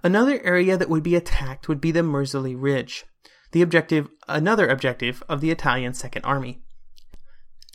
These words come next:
Capturing all of the ridge was important, but the most important was the southern end of the ridge,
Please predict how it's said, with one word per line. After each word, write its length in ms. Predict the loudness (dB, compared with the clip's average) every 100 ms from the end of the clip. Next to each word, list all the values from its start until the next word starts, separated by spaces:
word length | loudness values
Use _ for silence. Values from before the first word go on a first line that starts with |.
| -12
Capturing 520 | -6 -2 2 2 2
all 220 | 4 6 6
of 140 | 4
the 100 | 2
ridge 320 | 2 0 -2
was 140 | -2 -2
important, 580 | 0 4 6 4 0 -10 -20 _ _
but 120 | 0 2
the 60 |
most 180 | 0 0
important 440 | -2 4 4 6
was 140 | 0 0
the 80 | -6
southern 420 | 0 2 2 2
end 160 | 0 0
of 120 | 2
the 120 | 0
ridge, 340 | 0 -2 -4